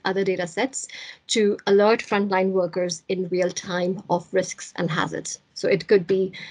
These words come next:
"David, you're too fatigued today and shouldn't be handling heavy machinery. So you need to go and, you know, do a detailed risk assessment with your medic."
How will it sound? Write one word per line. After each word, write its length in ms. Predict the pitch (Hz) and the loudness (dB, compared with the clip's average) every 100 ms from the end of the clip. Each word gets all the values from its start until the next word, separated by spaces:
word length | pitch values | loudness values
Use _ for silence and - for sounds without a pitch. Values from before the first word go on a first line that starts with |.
| - | 0
"David, 340 | 208 208 196 185 | 4 6 4 2
you're 300 | 196 190 190 | 4 4 2
too 200 | - 233 | -2 -2
fatigued 580 | - 165 226 262 - - | -2 0 0 0 -2 -2
today 340 | 269 294 339 | 2 4 2
and 400 | - 190 190 190 - | 2 2 2 -2 -6
shouldn't 400 | - 202 196 190 | -6 -2 0 -2
be 80 | 185 | -6
handling 460 | 160 190 180 185 | -2 -2 0 -2
heavy 240 | 180 185 185 | -4 -4 -4
machinery. 540 | 170 190 175 185 240 | -4 -4 -2 0 -2
So 160 | - 190 | 0 0
you 160 | 185 | 2
need 200 | 190 190 190 | 0 0 0
to 80 | |
go 200 | 180 185 | 0 2
and, 320 | 180 175 175 160 | 2 0 -2 -2
you 80 | |
know, 100 | 175 | -2
do 200 | 170 180 | 0 2
a 60 | 180 | 2
detailed 400 | 180 180 185 170 | 0 0 0 0
risk 200 | 175 - | -2 -4
assessment 480 | 190 175 - 185 170 | -4 -4 -2 -2 0
with 120 | 180 | 2
your 100 | 175 | 4
medic." 340 | 160 - 113 | 4 0 -6